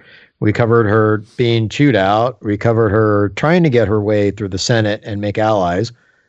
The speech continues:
I think we covered, and also all the handmaidens.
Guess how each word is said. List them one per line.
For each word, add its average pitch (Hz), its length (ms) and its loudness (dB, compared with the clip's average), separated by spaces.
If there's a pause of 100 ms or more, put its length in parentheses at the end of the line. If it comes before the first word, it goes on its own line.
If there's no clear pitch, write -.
(680)
I 165 120 2
think 180 140 2
we 220 80 0
covered, 165 380 0 (420)
and 156 260 0
also 139 280 0
all 123 100 -2
the 117 80 -4
handmaidens. 120 580 -6